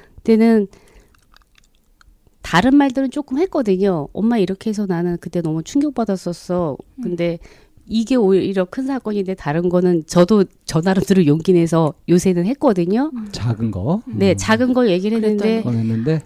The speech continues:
Speaker 1: 작은 거 얘기를 해서 이렇게 반응을 보고 내가 큰 거 터뜨리려고 했나
Speaker 3: 음.
Speaker 1: 봐요. 그러면,
Speaker 3: 음.
Speaker 1: 그러면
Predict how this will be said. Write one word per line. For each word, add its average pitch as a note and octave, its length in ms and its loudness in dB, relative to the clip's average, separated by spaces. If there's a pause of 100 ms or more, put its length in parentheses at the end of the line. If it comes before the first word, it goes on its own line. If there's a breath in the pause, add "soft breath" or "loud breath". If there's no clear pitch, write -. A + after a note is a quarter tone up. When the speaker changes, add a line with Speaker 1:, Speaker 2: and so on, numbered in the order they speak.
(120)
Speaker 1:
작은 B3 280 0
거 C#4+ 120 4
얘기를 A#3 300 2
해서 A#3 180 -2
이렇게 G3+ 560 -2 (440)
반응을 B3 360 4
보고 G#3+ 240 0
내가 G3 200 4 (260)
큰 D4 240 0
거 C4+ 80 0
터뜨리려고 B3 440 -4
했나 G4 200 2
Speaker 3:
음. B3+ 60 -2
Speaker 1:
봐요. F#3+ 220 0
그러면, F#3 340 0
Speaker 3:
음. G3 60 -16 (840)
Speaker 1:
그러면 G#3+ 440 -4